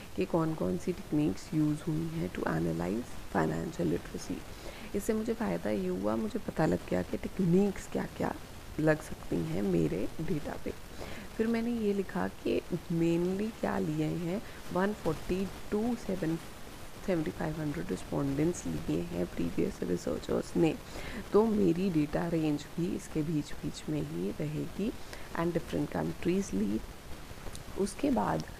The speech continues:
मैंने database and research methodology में significant findings in previous research दिया। वो कैसे दिया?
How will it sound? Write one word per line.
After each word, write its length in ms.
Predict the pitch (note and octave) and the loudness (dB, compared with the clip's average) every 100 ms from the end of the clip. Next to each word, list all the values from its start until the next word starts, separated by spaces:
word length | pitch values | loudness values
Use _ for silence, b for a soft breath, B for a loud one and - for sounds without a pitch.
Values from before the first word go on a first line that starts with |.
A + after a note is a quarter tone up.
| B B - | B B 2
मैंने 340 | F3 F#3 A#3+ | 4 4 2
database 600 | B3+ G3+ F#3 F#3+ F3+ E3+ | 2 2 2 2 2 0
and 140 | G3 E3+ | 0 -2
research 320 | F#3 - - | -2 -2 -2
methodology 680 | F#3+ F3+ F3 F3 D#3+ D#3+ | -2 -4 -2 0 0 -2
में 240 | F3+ E3+ G#3 | 0 0 0
significant 580 | - G#3 F3 - G3+ G3+ - | -2 0 0 0 -2 -2 -2
findings 560 | F3+ D#3+ E3+ F#3 E3+ - | 0 2 2 0 0 -2
in 100 | D#3 | -2
previous 520 | - - E3+ F3 - | -4 -2 0 0 0
research 600 | D#3 D3+ D#3+ D3+ - - | -2 0 0 0 -2 0
दिया। 300 | D3+ D3 A3 B B B B B B E3 | 2 2 0 B B B B B B 2
वो 180 | E3+ B3+ | 6 8
कैसे 340 | C4 G#3 F3+ | 8 6 4
दिया? 340 | D#3 E3 F3+ | 2 2 0